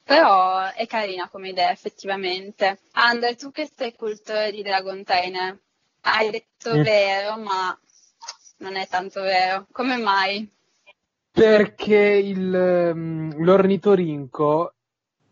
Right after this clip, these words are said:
Speaker 2: è, ha le movenze molto goffe e se tu guardi alcuni draghi sono stati fatti muovere proprio goffi, per quello che mi ha intrippato.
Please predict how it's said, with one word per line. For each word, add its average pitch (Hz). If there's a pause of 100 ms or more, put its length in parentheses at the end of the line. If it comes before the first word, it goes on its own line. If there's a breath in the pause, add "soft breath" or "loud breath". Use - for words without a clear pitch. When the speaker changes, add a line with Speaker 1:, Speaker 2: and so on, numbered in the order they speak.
Speaker 2:
è, 170
ha 180
le 196
movenze 165
molto 151
goffe 147
e 139
se 170
tu 196
guardi 147
alcuni 180
draghi 139
sono 139
stati -
fatti 156 (420)
muovere 143
proprio 135
goffi, 135
per 135
quello 135
che 127
mi 123
ha 120
intrippato. 117